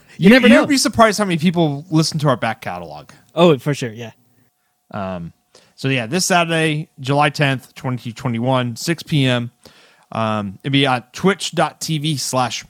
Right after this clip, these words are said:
Speaker 1: macrofab. You'll see that U R L in Twitter and in our Slack channel. And so what this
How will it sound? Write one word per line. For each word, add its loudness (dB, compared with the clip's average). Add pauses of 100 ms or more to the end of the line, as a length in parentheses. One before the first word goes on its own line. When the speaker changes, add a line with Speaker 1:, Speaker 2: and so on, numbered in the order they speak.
Speaker 1:
macrofab. -4 (640)
You'll -4
see -2
that -2 (220)
U -4
R -2
L -2
in -8
Twitter -2
and -10
in -10
our -10
Slack -8
channel. -10 (1160)
And -4
so -2 (420)
what 2
this -2